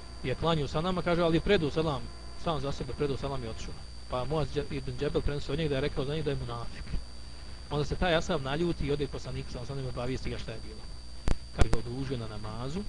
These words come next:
a inače oduži, kaže, uči duže, i kaže, ja sam tako postupio jer moram ići, imam obaveze svoje povrtaljke, jer to nije bilo blizu, morao je otići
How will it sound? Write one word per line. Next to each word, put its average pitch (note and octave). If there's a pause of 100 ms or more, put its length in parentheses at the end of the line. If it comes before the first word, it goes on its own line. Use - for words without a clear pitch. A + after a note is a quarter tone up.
a C#3
inače D3
oduži, A#2 (100)
kaže, G#2 (400)
uči A2 (200)
duže, B2 (1000)
i D3+
kaže, C#3+
ja D3+
sam -
tako D3
postupio C#3+
jer B2+
moram C#3
ići, C3+
imam B2
obaveze B2+ (500)
svoje A2+
povrtaljke, D#3 (500)
jer A#2
to A#2+
nije A#2+
bilo C3
blizu, A#2+
morao A#2
je A2
otići -